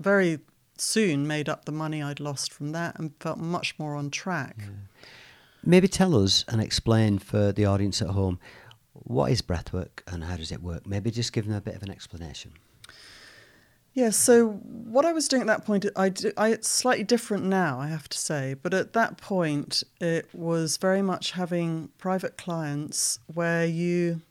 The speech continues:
Speaker 1: you do certain verbal techniques, and this is what rebirthing is. It's not just the breath work, it's the way you look at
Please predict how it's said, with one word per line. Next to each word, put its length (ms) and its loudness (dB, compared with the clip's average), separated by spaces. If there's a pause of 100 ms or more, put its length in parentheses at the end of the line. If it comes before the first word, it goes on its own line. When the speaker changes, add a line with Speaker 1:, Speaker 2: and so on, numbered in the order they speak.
(1900)
Speaker 1:
you 180 -2
do 560 2 (1400)
certain 420 2
verbal 380 2
techniques, 880 -4
and 120 0
this 120 4
is 120 -2
what 160 0
rebirthing 580 -2
is. 160 -4
It's 160 -6
not 180 -4
just 200 -8
the 80 -8
breath 320 -6
work, 240 -8
it's 160 -6
the 100 -10
way 500 2
you 320 -4
look 400 -4
at 380 -8